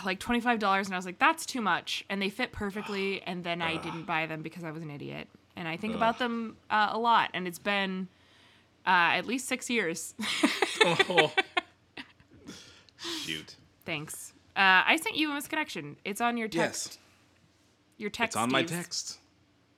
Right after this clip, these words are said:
Speaker 1: I
Speaker 2: There
Speaker 1: won't
Speaker 2: we
Speaker 1: say
Speaker 2: go.
Speaker 1: that ever again. I regret using that phrase.
Speaker 2: No, no, it's fine. Um, we're just, we're just, we're gonna have a talk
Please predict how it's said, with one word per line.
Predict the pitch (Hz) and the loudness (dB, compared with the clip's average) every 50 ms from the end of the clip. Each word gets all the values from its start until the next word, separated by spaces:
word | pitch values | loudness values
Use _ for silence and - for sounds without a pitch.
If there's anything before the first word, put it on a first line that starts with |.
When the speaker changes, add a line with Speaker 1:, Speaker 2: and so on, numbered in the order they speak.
| _ _ _ _ _ _ - - | _ _ _ _ _ _ -8 -4
Speaker 1:
I | - 202 | -4 -2
Speaker 2:
There | 196 | -2
Speaker 1:
won't | 185 135 | -4 -6
Speaker 2:
we | - | -6
Speaker 1:
say | - 160 | -6 -6
Speaker 2:
go. | 156 | -4
Speaker 1:
that | 156 151 160 | -4 -4 -4
ever | 147 151 | -6 -6
again. | 156 151 - 165 156 160 170 175 190 - - | -8 -8 -8 -8 -8 -8 -10 -14 -16 -8 -6
I | 214 208 | -4 -4
regret | 196 202 175 170 156 139 - | -4 -4 -6 -6 -8 -6 -8
using | - 156 165 170 160 | -8 -10 -10 -10 -8
that | 160 156 151 | -8 -8 -10
phrase. | - - - - 180 196 - - - _ _ _ _ _ - | -10 -10 -10 -8 -8 -10 -10 -14 -18 _ _ _ _ _ -10
Speaker 2:
No, | - 104 147 | -8 -6 -4
no, | 170 185 185 156 117 - - - | -4 -4 -4 -6 -8 -12 -14 -14
it's | 85 107 127 - | -14 -12 -10 -10
fine. | - - 135 135 92 80 80 80 - _ _ _ _ | -8 -6 -6 -6 -6 -8 -10 -14 -20 _ _ _ _
Um, | - 87 87 87 87 87 87 85 - _ _ _ _ _ _ _ _ _ _ - - | -12 -10 -10 -8 -8 -10 -10 -14 -16 _ _ _ _ _ _ _ _ _ _ -12 -8
we're | - - - - - - - 190 | -6 -6 -4 -6 -8 -10 -12 -12
just, | 185 - - - _ - - | -14 -16 -18 -20 _ -20 -14
we're | - 151 127 - _ _ _ | -14 -14 -14 -14 _ _ _
just, | - 143 131 120 - - - _ _ _ - - _ _ _ _ | -10 -8 -6 -6 -6 -10 -12 _ _ _ -20 -20 _ _ _ _
we're | 101 113 120 | -18 -16 -14
gonna | 110 113 120 117 110 | -12 -10 -8 -6 -6
have | 98 95 82 | -6 -6 -8
a | 80 | -10
talk | 73 - - 69 69 69 - | -12 -16 -18 -18 -20 -20 -20